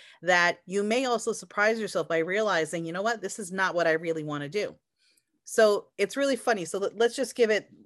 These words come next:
I'll give you an analogy. So a lot of kids, you know, when you ask kids in college, I'm sorry, not even college, let's go back to high school. I s-, I have the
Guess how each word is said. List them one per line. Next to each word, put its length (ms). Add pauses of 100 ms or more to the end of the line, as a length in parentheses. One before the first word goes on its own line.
(100)
I'll 180
give 160
you 60
an 80
analogy. 560
So 240
a 20
lot 220
of 80
kids, 320
you 80
know, 80
when 100
you 80
ask 280
kids 200
in 120
college, 560
I'm 80
sorry, 200
not 160
even 140
college, 420 (280)
let's 100
go 100
back 220
to 80
high 160
school. 340 (840)
I 100
s-, 180 (320)
I 80
have 240
the 320